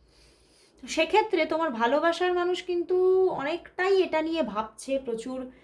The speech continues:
ভাবনা চিন্তা করছে যে উনি কি করবেন। বটম ডেকে ডেভিল আছে, আমি দেখাচ্ছি না কার্ডটা, but the death card, উনি কিন্তু একটা পরিবর্তনের জন্য অপেক্ষা করছে।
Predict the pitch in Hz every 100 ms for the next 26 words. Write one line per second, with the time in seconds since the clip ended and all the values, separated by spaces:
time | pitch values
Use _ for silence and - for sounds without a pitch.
0 | _ _ 185 202 220 247 269 262 262 254
1 | 220 220 233 233 - _ _ - 233 262
2 | 370 370 349 196 170 147 147 - - _
3 | _ _ _ _ _ _ _ _ _ _
4 | _ _ - 196 196 254 254 262 180 180
5 | 185 220 156 147 - 185 - - 185 175
6 | 175 196 - 170 151 156 151 170 220 -
7 | _ _ - 214 262 254 302 - - 220
8 | 226 - 156 156 202 254 311 311 - 196
9 | 202 240 254 254 285 285 294 311 247 233
10 | 233 262 262 180 190 220 - 220 - 156
11 | - - 202 180 147